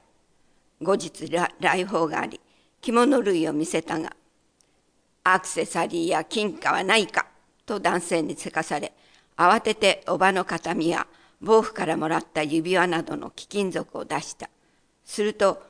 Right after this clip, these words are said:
合計千二百円の明細書とお金を渡され、物品を持ち帰られた。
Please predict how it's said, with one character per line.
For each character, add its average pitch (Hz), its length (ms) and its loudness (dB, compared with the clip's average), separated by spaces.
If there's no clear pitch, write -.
合 240 260 6
計 170 200 0
千 262 320 2
二 262 120 0
百 196 280 -4
円 151 220 0
の 147 220 -4
明 175 220 0
細 170 260 0
書 - 180 -8
と - 220 -12
お - 80 -10
金 151 320 -4
を 123 80 -8
渡 - 240 -6
さ - 180 -6
れ、 - 140 -10
物 170 180 -2
品 190 280 0
を - 120 0
持 165 140 -2
ち - 140 -8
帰 160 200 0
ら 156 140 -4
れ - 100 -10
た。 - 180 -14